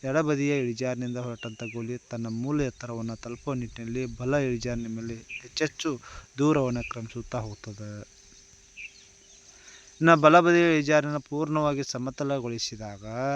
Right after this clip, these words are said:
ಗೋಲಿ ತಾನು ಹೊರಟ ಮೂಲ ಎತ್ತರವನ್ನ ತಲುಪುವ ನಿಟ್ಟಿನಲ್ಲಿ ಉಳುವುದನ್ನ ಮುಂದುವರಿಸ್ತದೆ.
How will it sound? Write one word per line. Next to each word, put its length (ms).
ಗೋಲಿ 340
ತಾನು 300
ಹೊರಟ 260
ಮೂಲ 300
ಎತ್ತರವನ್ನ 440
ತಲುಪುವ 380
ನಿಟ್ಟಿನಲ್ಲಿ 460
ಉಳುವುದನ್ನ 440
ಮುಂದುವರಿಸ್ತದೆ. 1000